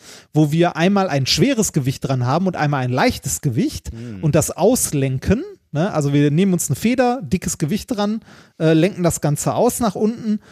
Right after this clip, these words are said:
Speaker 1: dann, ähm, wird die Feder mit dem schweren Gewicht langsamer, ähm,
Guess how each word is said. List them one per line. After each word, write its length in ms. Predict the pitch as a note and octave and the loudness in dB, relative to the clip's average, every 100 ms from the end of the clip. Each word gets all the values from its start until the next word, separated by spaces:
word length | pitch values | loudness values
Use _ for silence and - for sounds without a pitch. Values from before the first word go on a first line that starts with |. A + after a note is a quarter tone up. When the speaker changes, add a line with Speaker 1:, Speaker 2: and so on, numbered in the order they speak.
| - - - | -20 -10 0
Speaker 1:
dann, 420 | E3 E3+ F3 F3 | 2 4 2 0
ähm, 600 | D#3+ D#3 D#3 D3+ D3+ - - - C#2+ | 2 4 4 2 -2 -8 -14 -12 -10
wird 300 | G#2 C#3 F#3+ | -4 0 0
die 80 | F3+ | 0
Feder 360 | E3 - G3+ G3+ | 0 0 2 2
mit 180 | E3+ - | 2 0
dem 180 | C3+ | 0
schweren 560 | C3+ - C3+ B3 A3+ F3+ | 0 0 2 2 2 2
Gewicht 400 | B2+ A#2+ F3 - | 2 0 -2 -4
langsamer, 1400 | A#2+ B2 B2+ C#3 A3+ G3 C3 C3+ C3 C3 B2+ C#3 - C3+ C3 | -4 0 0 0 0 0 2 2 2 0 0 -2 -2 0 0
ähm, 320 | B2+ B2+ | -2 -4